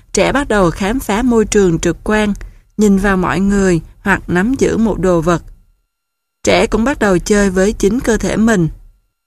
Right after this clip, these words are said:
chẳng hạn như mút ngón tay hoặc ngón chân, hoặc kỳ cọ cào xước cơ thể. Trẻ con và người lớn ở quanh bé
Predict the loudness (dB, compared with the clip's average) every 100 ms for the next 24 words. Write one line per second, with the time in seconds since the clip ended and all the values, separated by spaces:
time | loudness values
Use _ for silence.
0 | _ _ _ -4 -2 0 0 0 0 2
1 | 4 4 4 2 0 -2 -2 -2 -2 -2
2 | 0 -2 -2 -4 -2 0 0 0 -4 -10
3 | -20 _ -4 -4 0 2 2 2 -2 0
4 | -2 -2 -4 -2 -2 -2 -2 -2 -2 -4
5 | -4 -4 -4 -6 -8 _ _ _ _ _
6 | _ _ _ _ _ _ _ _ _ _
7 | _ _ _ _ _ _ _ _ _ _
8 | _ _ _ _ _ _ _ _ _ _
9 | _ _ _ _ _ _ _ _ -4 -2
10 | 0 0 2 0 0 -2 0 2 2 2
11 | 0 0 -2 -2 -2 0 0 0 -2